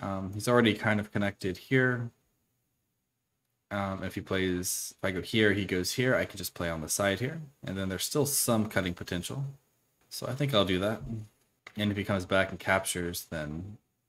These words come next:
yeah, just playing here is pretty good. Still has a lot of weakness here. I'm gonna approach here. So again, to me, this just doesn't feel that big. So he does capture back. Um, I'm gonna throw in here.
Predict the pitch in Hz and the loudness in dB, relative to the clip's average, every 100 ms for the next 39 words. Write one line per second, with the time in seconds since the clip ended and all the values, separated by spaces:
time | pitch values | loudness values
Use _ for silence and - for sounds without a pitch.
0 | - 64 50 113 - - - 92 90 101 | -8 -6 -6 -8 -12 -10 -6 -4 -4 2
1 | 113 110 104 104 104 110 - 101 98 107 | 6 6 2 -4 -6 -10 -4 -2 0 0
2 | 110 104 _ _ _ _ _ _ _ _ | -2 -8 _ _ _ _ _ _ _ _
3 | _ _ _ _ _ _ _ _ - - | _ _ _ _ _ _ _ _ -20 -20
4 | _ _ _ - - 143 127 101 95 92 | _ _ _ -8 0 4 4 4 2 2
5 | 87 98 92 69 - 110 120 117 113 - | 0 -4 -6 -4 -4 -2 -2 -4 -8 -10
6 | 110 113 98 90 98 85 - 131 131 120 | -4 0 0 0 -2 -2 2 4 4 2
7 | 117 _ _ _ _ _ _ _ - - | -4 _ _ _ _ _ _ _ -10 -6
8 | 92 104 101 98 90 - - 107 95 - | 2 6 6 4 -2 -6 -2 0 0 -2
9 | 92 - - 90 87 87 85 80 - 120 | -4 -6 -6 -8 -6 -6 -4 -4 0 0
10 | 117 117 107 - _ _ - 95 95 92 | 0 -6 -14 -16 _ _ -8 -2 -2 0
11 | - 80 - 85 113 113 110 - - _ | -2 -2 -2 -2 2 2 0 -10 -20 _
12 | _ _ _ _ _ _ _ 90 90 87 | _ _ _ _ _ _ _ -10 -8 -4
13 | 90 95 98 87 - 92 95 104 110 117 | -6 -6 -8 -8 -2 0 4 2 2 -2
14 | 120 | -6